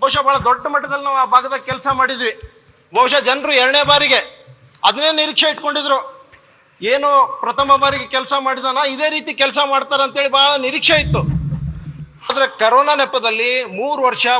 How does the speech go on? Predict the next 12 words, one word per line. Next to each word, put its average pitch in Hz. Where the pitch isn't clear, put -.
ಒಂದ್ 247
ನಯಾ 240
ಪೈಸೆನೂ 247
ಕೂಡ 247
ಕೊಡ್ಲಿಲ್ಲ. 240
ನಾವು 254
ಕಡೆ 269
ವರ್ಷ 285
ಇನ್ನೇನು 277
ಒಂದ್ 269
ವರ್ಷದಲ್ಲಿ 277
ಏನಾದ್ರೂ 285